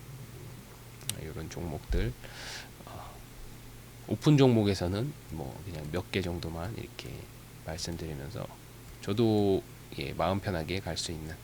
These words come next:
어, 그런 종목이니까 씨제이 대한통운, 한미약품 좀 지켜보고 크래프톤, 삼성 이엔에이도 뭐 과거 오랫동안 봐왔던 종목이니까 이렇게 네 개 정도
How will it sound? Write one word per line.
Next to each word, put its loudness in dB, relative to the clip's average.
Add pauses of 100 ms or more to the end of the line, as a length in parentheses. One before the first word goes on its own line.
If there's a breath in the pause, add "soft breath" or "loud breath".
(540 loud breath)
어, -12
그런 -4
종목이니까 -2
씨제이 -2
대한통운, -2
한미약품 -2 (160)
좀 -4
지켜보고 0 (420 loud breath)
크래프톤, -2 (160)
삼성 -2
이엔에이도 -2
뭐 -2
과거 0
오랫동안 0
봐왔던 -4
종목이니까 -4
이렇게 -6
네 2
개 0
정도 -2